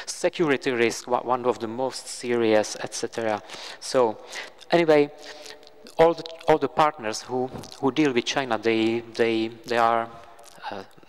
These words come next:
uh, attracted by such an, um, enormous and huge, huge project, but its real feasibility is still,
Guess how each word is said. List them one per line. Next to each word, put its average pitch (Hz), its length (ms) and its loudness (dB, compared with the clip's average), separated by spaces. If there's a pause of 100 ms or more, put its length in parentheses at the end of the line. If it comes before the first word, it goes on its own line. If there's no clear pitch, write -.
(100)
uh, 101 40 -12 (560)
attracted 147 560 -2
by 113 260 2
such - 380 -8
an, 110 180 -6
um, 104 220 -4 (200)
enormous 143 580 -2
and 120 120 -8
huge, 113 380 -10
huge 113 320 -6
project, 123 360 0 (360)
but - 200 0 (560)
its - 360 -6
real 120 360 0 (420)
feasibility 123 640 -2
is 110 340 -8
still, 117 420 -10